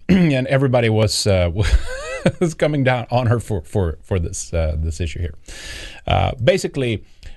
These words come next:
whi-, yeah, white people don't, uh, don't spice your food, right? That's, uh, that's the saying. Okay. <clears throat> So, uh, let's begin with the Silk Road, shall we? Uh, yes, certainly there was cooperation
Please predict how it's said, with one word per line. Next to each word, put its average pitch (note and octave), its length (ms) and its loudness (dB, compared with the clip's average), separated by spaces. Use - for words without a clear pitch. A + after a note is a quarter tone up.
whi-, C3+ 380 2
yeah, D3 340 4
white C#3+ 480 0
people A#2 360 -2
don't, A2 440 0
uh, F#2+ 300 2
don't A2 640 0
spice - 760 -2
your G2 200 0
food, E2 580 0
right? F#2+ 180 0
That's, - 360 -2
uh, F2+ 240 0
that's E2+ 220 -4
the F2 60 -6
saying. D#2 300 -4
Okay. - 280 0
<clears throat> D#3 300 2
So, D2+ 260 -2
uh, G#2+ 400 4
let's - 140 -4
begin F3+ 220 0
with C3 100 2
the A#2 60 0
Silk - 420 0
Road, D#2 340 0
shall G#2+ 340 2
we? G3 200 0
Uh, D#3 160 2
yes, F#3+ 380 2
certainly A#2 640 0
there A2+ 100 2
was G#2+ 400 -2
cooperation G#2+ 880 0